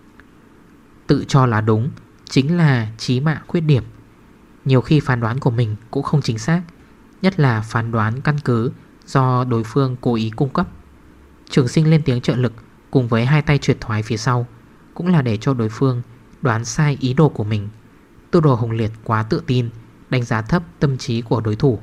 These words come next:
bởi vậy đưa đến hết thảy hậu quả cũng chỉ có thể tự mình tiếp nhận. Xanh đậm đại động trọng kích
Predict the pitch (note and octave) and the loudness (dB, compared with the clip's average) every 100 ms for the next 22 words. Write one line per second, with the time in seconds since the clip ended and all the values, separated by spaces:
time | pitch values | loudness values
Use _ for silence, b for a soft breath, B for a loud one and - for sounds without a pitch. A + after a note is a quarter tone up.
0 | - - - - A2 A2 A2 - b b | -10 -20 -12 -4 -2 -2 -4 -6 b b
1 | - D#3 D3 A#2+ A#2 A#2 G3+ F3 G#2 B2 | 0 2 4 2 -2 -2 0 2 2 -2
2 | - B2 G#2 - - - C#3 E3 - - | -2 -2 -4 -12 -16 -6 -4 -2 -4 -2
3 | C#3+ B2 - - D3 - B2+ G2+ A#2 D3 | 0 0 -2 -4 -2 0 -4 -4 -6 -4
4 | B2 - - _ - _ _ _ _ _ | -6 -10 -20 _ -20 _ _ _ _ _
5 | _ _ _ - - - - _ _ - | _ _ _ -20 -20 -20 -20 _ _ -20
6 | _ - C3+ B2 B2+ A#2 A2+ A2 A#2 A2+ | _ -2 -2 0 -2 -2 -4 -2 -4 -6
7 | - - G#2 - F3+ | -10 -6 -6 0 -2